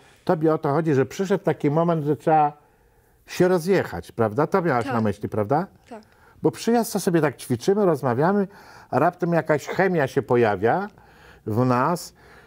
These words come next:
Speaker 1: Zdajemy sobie sprawę z tego, że ta muzyka jest rzeczą najważniejszą, częścią naszego życia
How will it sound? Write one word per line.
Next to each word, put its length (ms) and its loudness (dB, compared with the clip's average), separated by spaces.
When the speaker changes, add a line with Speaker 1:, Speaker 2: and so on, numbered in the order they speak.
Speaker 1:
Zdajemy 460 0
sobie 240 0
sprawę 360 -2
z 60 -8
tego, 220 0
że 100 -4
ta 120 0
muzyka 340 0
jest 120 0
rzeczą 360 0
najważniejszą, 880 0
częścią 480 0
naszego 360 0
życia 380 -2